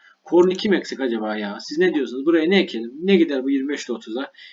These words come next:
Ya da ayrı ayrı mı ekelim? Yirmi beşe farklı bir mahsul şunlardan. Otuzda da ayrı bir mahsul şunlardan. Ya nasıl bir şey yapsak? Rice, pirinç.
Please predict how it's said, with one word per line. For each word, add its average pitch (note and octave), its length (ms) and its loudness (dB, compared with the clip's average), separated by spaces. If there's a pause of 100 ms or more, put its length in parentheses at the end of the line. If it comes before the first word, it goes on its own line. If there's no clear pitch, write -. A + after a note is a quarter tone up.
(140)
Ya E3 120 2
da F#3+ 160 6
ayrı F3+ 260 10
ayrı D#3 180 4
mı A2+ 60 -6
ekelim? A2+ 280 -12
Yirmi D3+ 160 -4
beşe D3+ 160 -6
farklı D#3+ 340 -6
bir E3+ 60 -6
mahsul F3 280 -8
şunlardan. C3+ 720 -10 (640)
Otuzda D#3+ 380 -6
da F3 60 -2
ayrı E3 180 0
bir C3+ 60 -10
mahsul C3+ 260 -8
şunlardan. B2 580 -10 (580)
Ya - 100 -16
nasıl C3 280 -10
bir G#2+ 60 -12
şey A2+ 100 -10
yapsak? E3 340 -14 (180)
Rice, C3 260 -8
pirinç. D3+ 500 -12